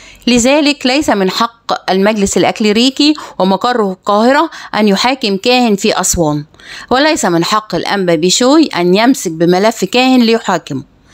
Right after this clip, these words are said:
لذلك فإن لجنة المحاكمات الكنسية ليس لها أساس، وهي مجرد اختراع،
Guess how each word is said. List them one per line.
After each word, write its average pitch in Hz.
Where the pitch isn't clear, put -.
لذلك 254
فإن 190
لجنة 247
المحاكمات 190
الكنسية 269
ليس 294
لها 214
أساس، 240
وهي 202
مجرد 190
اختراع، 180